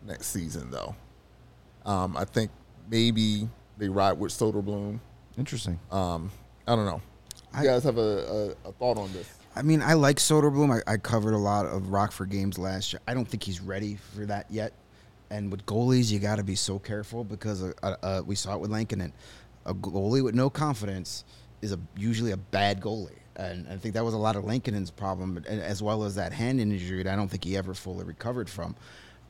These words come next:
Speaker 3: Personally, I have no problem bringing back Lankinen on a one or two year deal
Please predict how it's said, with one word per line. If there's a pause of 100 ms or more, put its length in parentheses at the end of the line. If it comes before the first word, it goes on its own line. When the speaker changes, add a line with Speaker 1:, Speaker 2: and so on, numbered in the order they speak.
(580)
Speaker 3:
Personally,
I
have
no
problem
bringing
back
Lankinen
on
a
one
or
two
year
deal